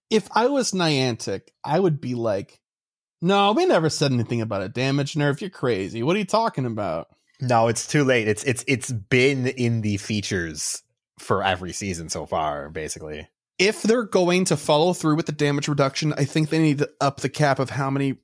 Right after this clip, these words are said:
Speaker 1: remote raiders can do a raid together.
Speaker 2: I don't think that's good, necessary.
Speaker 1: No? Five,
Speaker 2: I
Speaker 1: five is, is hard for some, some raid bosses already, let alone with a nerf to damage.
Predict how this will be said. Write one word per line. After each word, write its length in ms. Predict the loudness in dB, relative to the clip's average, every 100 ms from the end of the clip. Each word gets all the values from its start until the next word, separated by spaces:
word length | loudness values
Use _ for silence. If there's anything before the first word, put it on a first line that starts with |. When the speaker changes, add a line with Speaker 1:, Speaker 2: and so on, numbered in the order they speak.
| _
Speaker 1:
remote 280 | -4 -2 0
raiders 280 | -2 -4 -4
can 140 | -6 -8
do 180 | -6 -6
a 40 |
raid 240 | -8 -10
together. 380 | -10 -10 -10 -12 _ _ _ _ _ _ _ _ _ _ -4
Speaker 2:
I 480 | 2 4 4 2 -2 _ _ _ _ -18
don't 320 | -4 -2 -2
think 160 | -4 -6
that's 160 | -6 -8
good, 140 | -16 -16
necessary. 460 | -14 -14 -14 -18 -20 -20 _ _ _ _ _ _ _ -6
Speaker 1:
No? 440 | 0 2 2 0 _ _ -16 -2
Five, 320 | 2 4 4
Speaker 2:
I 100 | 2
Speaker 1:
five 380 | 2 4 4 2
is, 180 | 2 0
is 160 | 0 0
hard 420 | 2 2 2 0
for 120 | -4
some, 400 | -2 -2 -2 -4 _
some 460 | -10 -4 -4 -4 -4
raid 200 | 0 0
bosses 360 | 2 0 0 0
already, 640 | 0 0 0 0 -2 -6 -14 -20 -2
let 160 | 0 2
alone 300 | 2 2 2
with 180 | 0
a 80 | -2
nerf 340 | -2 -2 -2 -2
to 100 | -4
damage. 600 | -4 -6 -8 -12 -14